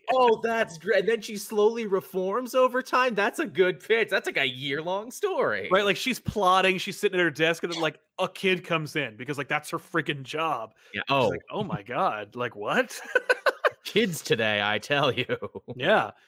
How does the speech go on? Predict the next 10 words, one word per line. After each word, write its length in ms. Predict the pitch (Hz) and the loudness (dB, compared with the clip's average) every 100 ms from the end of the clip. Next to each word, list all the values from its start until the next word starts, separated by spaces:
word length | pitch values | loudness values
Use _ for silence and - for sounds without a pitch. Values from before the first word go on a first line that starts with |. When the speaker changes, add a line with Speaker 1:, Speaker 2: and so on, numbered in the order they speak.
| _ - | _ -12
Speaker 2:
Uh, 160 | 113 107 | -10 -6
Tevia 400 | - 170 170 160 | -2 2 2 2
says, 180 | 151 120 | -2 -2
"Harvest, 600 | 139 180 185 180 - 139 | 2 2 2 -2 -4 -2
New 160 | 160 | -2
fifty-two, 540 | 175 185 160 - 160 151 | -2 -4 -8 -2 0 0
Sam, 500 | - 156 156 151 151 | -4 -4 -4 -4 -6
uh, 320 | 135 131 123 | -6 -6 -6
Kent, 340 | - 156 156 - | -6 -6 -6 -6
John, 320 | 143 139 | -6 -6